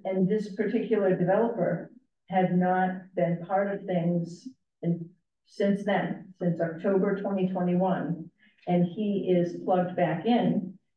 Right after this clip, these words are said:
And in talking with, I said, "So what do you think?"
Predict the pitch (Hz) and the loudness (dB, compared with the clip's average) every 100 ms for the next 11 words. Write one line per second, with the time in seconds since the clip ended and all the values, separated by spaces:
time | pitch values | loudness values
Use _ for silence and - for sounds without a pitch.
0 | _ - 185 185 180 170 175 175 - 196 | _ -8 0 4 4 2 2 0 0 -4
1 | 202 208 190 180 175 175 180 170 170 160 | -2 -2 2 4 4 2 0 -4 -2 0
2 | 170 175 175 240 294 - - - | 2 2 2 2 2 0 -4 -8